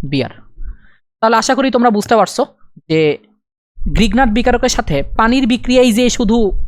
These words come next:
অ্যালকেন তৈরি হয়, ব্যাপারটা কিন্তু সত্য না। তুমি অ্যামোনিয়ার সাথে বিক্রিয়াতেও কি করতে পারবা? অ্যালকেন তৈরি করতে পারবা।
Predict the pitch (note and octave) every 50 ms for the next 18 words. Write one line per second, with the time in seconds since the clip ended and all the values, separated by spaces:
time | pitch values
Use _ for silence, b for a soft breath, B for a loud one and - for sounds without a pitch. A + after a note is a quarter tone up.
0 | - - - G3 G3 G3+ - A#3 A#3 A3+ G3+ A#3+ G#3+ G3+ G3 F#3 A#3 B3+ G#3+ F3
1 | - F3 E3 - E3+ - F#3 F3 - - F#3+ - - D#3 D3 G#3 - b b b
2 | b b b b b b - - G3 G3+ G3 - - G3+ G#3+ A3+ A#3 A#3 A3+ G#3
3 | - A3+ - G#3+ F#3+ G#3 G3+ - A3+ G#3+ G3+ A#3 A#3 A#3 - G#3+ G#3 A3 G3 -
4 | A3 G3+ F3 - A#3+ - F#3 D#3 D3+ - F3 E3+ E3 F#3 E3+ E3+ E3 E3+ E3 -
5 | E3+ F3 F3 F3 -